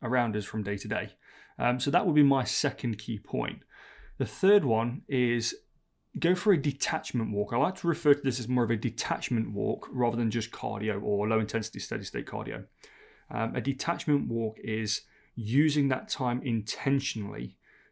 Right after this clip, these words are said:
to separate yourself from what's been going on through the day. So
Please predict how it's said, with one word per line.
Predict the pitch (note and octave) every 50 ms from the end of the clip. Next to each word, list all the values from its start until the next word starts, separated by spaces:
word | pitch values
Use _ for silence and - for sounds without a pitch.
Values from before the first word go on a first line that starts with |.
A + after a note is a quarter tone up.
| _ -
to | - C3 A#2+ A2+ C3 -
separate | - - - - - - - C3+ B2 A2+ G2 -
yourself | A2 A2 G2+ - - - A2 A2 G2 -
from | - - - G#2+ G2+ G2+ G2+ G#2 G#2 - _ _ _ -
what's | - A2+ A#2 B2+ - -
been | - B2 A2+ A2+ G#2+
going | G#2+ G#2 G2+ G2+
on | G#2 G2+
through | - - G#2+
the | G2+ G#2
day. | G2 G2 G#2+ G#2 G2+ -
So | - - B2+ A2 A2 G#2+